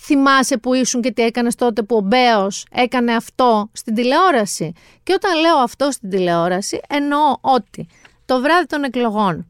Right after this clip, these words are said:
που μόλις έχει επανεκλεγεί against the odds ή τελικά όχι against the odds, όπου είναι να βγάλει ευχαριστήριο λόγο σε πανεθνική εμβέλεια, πανελλήνια εμβέλεια και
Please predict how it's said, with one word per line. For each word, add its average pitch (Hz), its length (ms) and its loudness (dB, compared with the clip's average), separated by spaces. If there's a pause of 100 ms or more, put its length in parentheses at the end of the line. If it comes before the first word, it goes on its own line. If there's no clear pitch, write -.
(100)
που 254 120 -2
μόλις 294 420 2
έχει 311 200 -2
επανεκλεγεί 247 880 -2 (340)
against 247 560 0
the 190 160 2
odds 160 300 -4 (100)
ή 262 140 -4
τελικά 240 400 2
όχι 226 400 0
against 170 340 -6
the 160 140 -2
odds, 151 260 -10 (480)
όπου 262 300 0
είναι 349 180 0
να 349 120 -2
βγάλει 294 220 0
ευχαριστήριο 302 600 -2
λόγο 220 520 0
σε - 180 -4
πανεθνική 262 640 -2 (100)
εμβέλεια, 175 640 0
πανελλήνια 269 760 0
εμβέλεια 160 640 -4 (560)
και 330 360 2